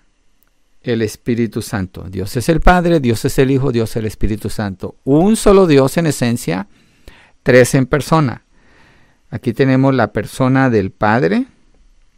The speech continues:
la persona del Hijo y la persona del Espíritu Santo. ¿Por qué decimos persona? Porque el Padre tiene carácter, tiene sentimientos,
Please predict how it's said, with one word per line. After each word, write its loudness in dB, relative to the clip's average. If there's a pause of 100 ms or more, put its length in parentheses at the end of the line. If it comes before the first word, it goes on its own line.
(580)
la -6
persona -2 (480)
del -6
Hijo -4 (180)
y -8
la -6
persona -4
del -4
Espíritu -8
Santo. -6
¿Por 2
qué -2
decimos -2
persona? -2
Porque -2
el -6
Padre 2
tiene -6
carácter, -4
tiene -2
sentimientos, -2